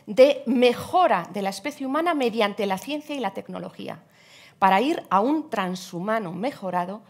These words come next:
con más capacidades cognitivas, físicas, para llegar al final, dice él en uno de sus artículos, afirma, "se extinguirá la especie humana, se extinguirán los transhumanistas y llegaremos a una especie posthumana". Bien,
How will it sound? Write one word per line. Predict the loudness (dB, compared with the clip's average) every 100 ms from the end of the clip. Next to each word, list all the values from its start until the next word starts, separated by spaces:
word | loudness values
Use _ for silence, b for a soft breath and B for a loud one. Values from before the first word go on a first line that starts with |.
| b b b
con | -6 0
más | 0 0
capacidades | -4 -4 -4 -4 -4 -4
cognitivas, | -12 -10 -12 -10 -6 -6 -6 -20 b _
físicas, | -12 -10 -10 -8 -10 -10 B B B
para | 4 6
llegar | 4 6 6
al | 4 -2
final, | -4 0 0 -2
dice | -8 -6 -6
él | -4
en | -6
uno | -6
de | -8
sus | -10 -10
artículos, | -10 -10 -12 -12 -12 -14 B B
afirma, | -6 -2 -4 -2 -4 -6 B B B
"se | 2
extinguirá | 2 2 -4 -2 4 6 6
la |
especie | 4 -2 -6 -4
humana, | -6 -4 -4 -6
se | -4 -4
extinguirán | -4 -6 0 0 0
los | -4 -6
transhumanistas | -8 -8 -8 -8 -10 -10 -12 -12 B B
y | -4
llegaremos | 0 0 0 -6 -6
a | -6
una | -4
especie | -8 -8 -12 -10 -12
posthumana". | -6 -6 -6 -12 -20 -16 -12 -12 -14 -18 _ _ _ _ _ _ B B B
Bien, | -10 -10